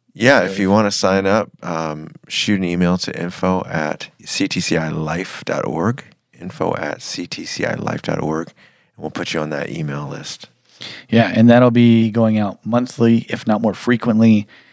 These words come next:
Speaker 2: And then as we're just kinda talking about transition, uh, Seth, why don't you go ahead and share some other exciting transitional news that's happening here with the ministry?
Speaker 1: Yeah, so, um,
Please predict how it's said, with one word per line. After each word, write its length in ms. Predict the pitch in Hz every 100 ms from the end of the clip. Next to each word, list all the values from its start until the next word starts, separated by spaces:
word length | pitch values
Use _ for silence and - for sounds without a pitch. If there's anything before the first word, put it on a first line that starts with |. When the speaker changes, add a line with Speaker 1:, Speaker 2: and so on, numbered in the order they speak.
| _ _
Speaker 2:
And 160 | 123 123
then 100 | 135
as 200 | 147 139
we're 80 |
just 160 | 117 113
kinda 180 | 123 117
talking 240 | 110 113
about 220 | 110 107
transition, 760 | - 107 101 113 - 95 90 - _ _ -
uh, 360 | 110 101 98 98 - _ _ _ _ _ -
Seth, 360 | - 131 117
why 100 | 110
don't 180 | 127 -
you 220 | 120 110
go 160 | 95 113
ahead 160 | 107
and 80 | 107
share 440 | - 117 104 95 - _ -
some 540 | - 117 104 98 95 _ _ _ _
other 260 | 113 135 120
exciting 460 | - - 113 110
transitional 640 | 104 110 101 110 - 113 104
news 320 | 101 104 95
that's 160 | 95
happening 420 | - 110 107 101 98
here 220 | 113 110
with 100 | 92
the 80 | 92
ministry? 420 | 110 127 - - _ _ _ - - _ -
Speaker 1:
Yeah, 280 | 104 117
so, 380 | 101 - 101 92
um, 480 | - 92 87 85 82